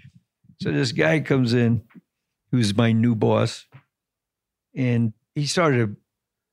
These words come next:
pontificate about something. I said, "Let me make this simple for you. I'm leaving." And he was terrified because I was close to the C E O. And that really was his only concern, that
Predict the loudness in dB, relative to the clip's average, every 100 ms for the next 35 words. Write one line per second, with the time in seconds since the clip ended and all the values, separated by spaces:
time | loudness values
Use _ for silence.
0 | -4 -4 -2 -6 -2 0 2 2 2 0
1 | 0 0 2 2 2 2 0 -2 0 0
2 | 0 -2 0 0 2 2 0 -4 -12 _
3 | -20 _ _ _ -2 2 2 2 0 0
4 | 0 0 0 0 -2 -2 0 0 0 0
5 | -2 -2 -4 0 0 -2 -4 -4 -2 0
6 | 0 2 0 2 2 0 0 2 2 0
7 | 0 -2 0 0 0 -2